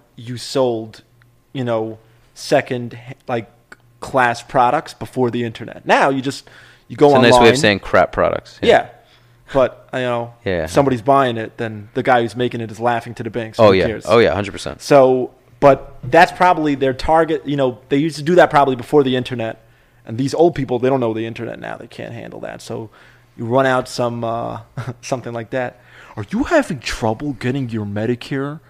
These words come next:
Speaker 1: and Medicaid and Social Security check? Call us now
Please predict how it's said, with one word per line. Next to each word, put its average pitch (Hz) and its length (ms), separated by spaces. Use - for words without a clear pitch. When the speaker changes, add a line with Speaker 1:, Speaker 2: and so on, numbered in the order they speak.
Speaker 1:
and 98 220
Medicaid 143 680
and - 120
Social 123 480
Security 123 600
check? - 360
Call 160 460
us 226 220
now 139 480